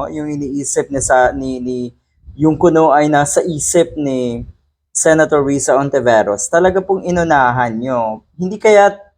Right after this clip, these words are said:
yan talaga ang intensyon niyo po, Sara Duterte, at pinapasa niyo lang kay Senator Risa Ontiveros. Ang sabi niya kasi, na andun daw kasi yung pangalan,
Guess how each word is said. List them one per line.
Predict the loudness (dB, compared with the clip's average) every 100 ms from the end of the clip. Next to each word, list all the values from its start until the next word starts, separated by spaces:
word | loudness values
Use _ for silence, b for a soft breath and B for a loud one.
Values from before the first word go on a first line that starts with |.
| _ _ _ -2
yan | 2 2 2 2
talaga | 4 4 4 2 -2 _
ang | -8 -8
intensyon | -8 -8 -8 -8 -10 -8 -6 -2
niyo | -2 -2
po, | 2 4 2 -4 _ _ -20 -20 _ _ _ -20 _ _ _
Sara | -4 2 4 2
Duterte, | 0 -2 -2 -4 -4 -2 -2 -4
at | -4 -2
pinapasa | 0 0 2 0 0 -2
niyo | -2 0
lang | 0 0 -6 -12 _ _ _ 0
kay | 2
Senator | 4 2 2 0 -4
Risa | -4 -4 -4
Ontiveros. | -4 -6 -2 -2 -2 -6 -10 -8
Ang |
sabi | -2 0 0 -2
niya | 0
kasi, | 0 2 4 4 2 -2 -20 _
na | 0 0 2
andun | -2 -2
daw | 0 -2
kasi | -2 -2 -2
yung | 0
pangalan, | 2 2 2 4 2 2 -4